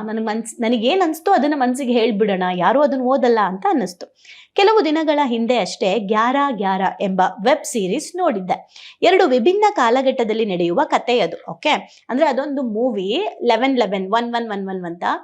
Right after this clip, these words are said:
ಅದೇನಂತ ಅಂದ್ರೆ, ಆಮ್, ಇದು ಕನ್ನಡದಲ್ಲೂ ಯಾವ್ದೋ ಒಂದು ಮೂವಿ ಇದೆ, ತಮಿಳ್ ತೆಲುಗಲ್ಲೂ ಮೂವಿ ಇದೆ. ಅಂದ್ರೆ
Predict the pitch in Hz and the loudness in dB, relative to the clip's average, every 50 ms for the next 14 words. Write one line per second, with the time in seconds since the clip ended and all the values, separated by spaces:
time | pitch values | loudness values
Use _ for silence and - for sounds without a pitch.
0 | - _ - - _ _ - 269 285 247 302 320 359 339 311 262 262 247 208 208 | -14 _ -20 -20 _ _ -4 -2 -2 0 -2 -2 -2 -4 -4 -2 -2 -2 -2 -2
1 | 214 285 392 427 285 220 214 214 - - - 214 202 202 202 196 190 190 190 185 | -2 0 0 2 2 2 2 0 -2 -2 -2 0 0 0 -2 -2 -4 -6 -10 -12
2 | 185 180 185 185 170 170 - - _ - - 233 240 226 233 277 233 233 254 277 | -12 -12 -10 -10 -10 -12 -12 -16 _ -4 -2 -2 0 0 0 0 0 0 0 -2
3 | 277 262 311 302 311 311 285 262 254 - - - 220 226 220 240 233 233 226 220 | -2 -2 -2 -2 -2 -2 -2 -2 -4 -2 0 0 0 2 0 0 -2 -2 -6 -6
4 | 214 226 214 226 220 214 208 208 208 208 208 208 226 220 226 226 247 247 233 247 | -8 -8 -8 -6 -4 -4 -2 -2 -4 -4 -4 -4 -4 -4 -2 -2 -2 -2 -2 -2
5 | 220 220 220 208 233 226 226 262 233 220 202 190 202 190 185 175 180 180 202 208 | -2 -2 0 0 0 0 0 -2 -2 -4 -4 -4 -4 -4 -2 0 0 0 0 0
6 | 202 196 220 285 302 - | 0 0 0 0 -2 -6